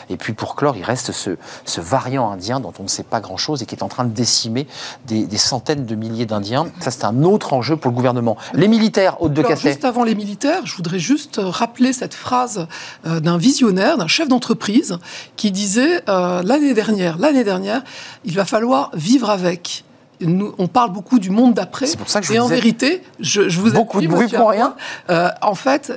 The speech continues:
Speaker 2: effectivement, il va falloir que nous nous adaptions. Et, euh, donc, c'est Antoine Frérot, P D G de Veolia,
Speaker 1: Absolument.
Speaker 2: qui dis-, qui parlait des jours d'avec. Voilà.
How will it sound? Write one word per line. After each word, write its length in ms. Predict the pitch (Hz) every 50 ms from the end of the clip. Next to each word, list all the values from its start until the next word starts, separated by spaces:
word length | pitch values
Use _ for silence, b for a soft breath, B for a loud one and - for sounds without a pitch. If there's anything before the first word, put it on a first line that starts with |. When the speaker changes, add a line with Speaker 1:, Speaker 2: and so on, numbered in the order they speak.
| -
Speaker 2:
effectivement, 500 | 226 - - 233 - - - 196 214 262 320
il 60 | 247
va 80 | 202 180
falloir 220 | - 226 220 233
que 80 | - 190
nous 120 | 180 196
nous 240 | 208 226 220 196 262
adaptions. 560 | - 208 220 208 - - - 277 285 339 339 -
Et, 220 | 202 185 185 180 180
euh, 80 | 175
donc, 180 | 170 196 220 220
c'est 160 | - 185 -
Antoine 260 | 190 175 - 220 196
Frérot, 260 | - - 214 202 226
P 140 | - - 180
D 100 | 170 175
G 100 | 165 190
de 80 | 170 170
Veolia, 340 | 185 175 170 175 196 247 330
Speaker 1:
Absolument. 400 | - - - 214 208 202 208 -
Speaker 2:
qui 140 | - 185 170
dis-, 200 | 165 175 180 -
qui 120 | - -
parlait 280 | - - 180 196 269 294
des 120 | 196 190
jours 220 | 160 160 285 277 220
d'avec. 560 | 214 214 208 202 196 180 180 - - - - -
Voilà. 280 | 160 180 165 160 160